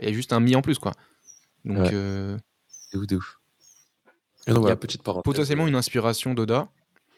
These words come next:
Speaker 2: Et
Speaker 1: comme,
Speaker 2: cette
Speaker 1: euh,
Speaker 2: info,
Speaker 1: qui vient
Speaker 2: j'ai,
Speaker 1: compléter
Speaker 2: j'ai
Speaker 1: aussi
Speaker 2: vu
Speaker 1: ses
Speaker 2: ça.
Speaker 1: autres inspirations, comme avait dit Loïc, euh, à l'époque, euh,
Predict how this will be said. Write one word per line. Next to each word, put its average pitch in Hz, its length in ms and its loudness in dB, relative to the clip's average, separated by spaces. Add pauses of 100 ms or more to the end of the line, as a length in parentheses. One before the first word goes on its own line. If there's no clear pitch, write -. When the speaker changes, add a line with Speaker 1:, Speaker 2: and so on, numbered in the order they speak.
(360)
Speaker 2:
Et - 60 -20
Speaker 1:
comme, 151 160 0
Speaker 2:
cette 135 80 2
Speaker 1:
euh, 127 100 2
Speaker 2:
info, 120 200 0
Speaker 1:
qui 131 160 -4
vient 143 100 0
Speaker 2:
j'ai, 113 80 0
Speaker 1:
compléter 151 240 2
Speaker 2:
j'ai 180 40 4
Speaker 1:
aussi 165 140 2
Speaker 2:
vu 170 60 -2
Speaker 1:
ses 143 80 0
Speaker 2:
ça. 135 60 2
Speaker 1:
autres 113 100 0
inspirations, 135 460 -2
comme 117 140 -2
avait 113 120 0
dit 110 140 -6
Loïc, 120 260 0
euh, 104 260 0
à 110 60 -2
l'époque, 139 360 0
euh, 110 100 -4